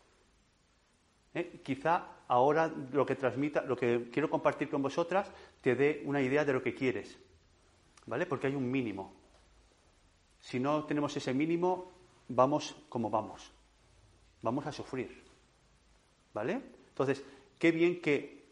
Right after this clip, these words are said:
nuestra compañera Emma se dé cuenta que no sé lo que quiero. Y le doy la enhorabuena. Porque como dijo a mí mi profesor en el dos mil nueve, "Juan Carlos, ¿no sabes lo que, estás perdido?". Enhorabuena.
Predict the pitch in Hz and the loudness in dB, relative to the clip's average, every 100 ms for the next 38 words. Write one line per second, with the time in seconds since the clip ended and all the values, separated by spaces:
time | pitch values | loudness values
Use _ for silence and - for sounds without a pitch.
0 | _ _ _ 135 127 127 120 135 165 160 | _ _ _ -2 0 2 4 4 6 4
1 | 175 180 151 143 170 175 190 151 147 127 | 4 0 0 2 2 2 2 2 2 0
2 | 110 - 95 98 - _ _ _ _ _ | -2 -8 -10 -12 -16 _ _ _ _ _
3 | _ _ - - _ _ - _ _ _ | _ _ -20 -20 _ _ -20 _ _ _
4 | _ _ _ _ 147 123 139 165 151 120 | _ _ _ _ 4 8 8 8 8 6
5 | 127 156 98 - - _ _ _ _ _ | 6 2 -2 -10 -20 _ _ _ _ _
6 | _ _ - - - 123 117 120 120 127 | _ _ -20 -20 2 4 6 6 4 4
7 | 156 147 147 127 123 139 131 - 135 131 | 0 2 0 -2 -2 0 0 4 6 6
8 | 127 120 117 120 123 151 98 90 - _ | 4 4 4 2 0 -2 -2 -6 -14 _
9 | _ - 117 151 170 143 - 131 165 156 | _ -4 2 4 4 2 0 -2 2 4
10 | 156 151 147 - 165 175 170 202 180 - | 2 2 -2 2 4 4 2 0 -2 -4
11 | - _ _ - _ - 110 104 113 110 | -20 _ _ -20 _ -8 -4 -2 0 -2
12 | - | -4